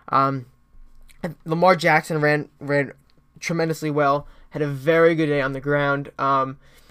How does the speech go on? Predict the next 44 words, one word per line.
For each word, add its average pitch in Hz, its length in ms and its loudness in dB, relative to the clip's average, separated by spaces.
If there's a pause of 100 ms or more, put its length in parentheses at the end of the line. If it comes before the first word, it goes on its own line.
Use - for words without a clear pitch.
(500)
Kenneth 233 320 4
Dixon 185 420 -4
was 156 260 -6
very 160 240 2
fan-, 156 360 -12
was 151 140 -6 (180)
fantastic 160 560 0
as 139 80 -12
well. 151 300 2
You 156 120 -4
know, 135 60 -4
twelve, 160 380 0 (160)
twelve 165 200 -4
carries, 147 340 -2 (320)
one 160 180 -2
seventeen 156 420 -2
yards, 143 280 2
no 147 100 -2
touchdowns 143 440 -6
though. 131 140 0
Lamar 156 240 2
Jackson, 156 380 0
two 180 160 -10
touchdowns 156 400 -4
on 131 60 -6
the 135 60 -8
ground, 151 360 -2 (320)
ninety 156 300 2
yards 151 460 2 (220)
on 139 160 -2
twenty 147 260 -6
carries, 160 540 0
and - 100 -10
of 139 100 -12
course 147 240 -4
Gus 139 200 -4
Edwards 139 300 -4
for 120 140 -12
twelve 139 360 -2
carries. 135 440 -2 (240)
He 180 140 -6
got 156 240 2
seventy-six 156 680 -6
yards. 143 380 0